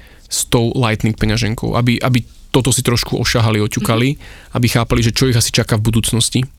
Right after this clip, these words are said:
Speaker 2: Ešte by bolo podľa mňa zaujímavé si povedať, že pre koho je tento typ peňaženky platenia určený, že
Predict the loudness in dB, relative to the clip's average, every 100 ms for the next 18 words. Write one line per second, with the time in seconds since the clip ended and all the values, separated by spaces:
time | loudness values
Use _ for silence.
0 | _ 0 2 2 0 -2 0 0 0 0
1 | 0 0 0 0 0 -2 -4 -4 -4 -4
2 | -4 -2 -2 0 -2 0 0 0 -2 -2
3 | -4 -4 -6 -4 -2 0 0 -2 -2 -2
4 | -2 -2 0 0 0 0 0 0 -4 -2
5 | -2 0 0 0 0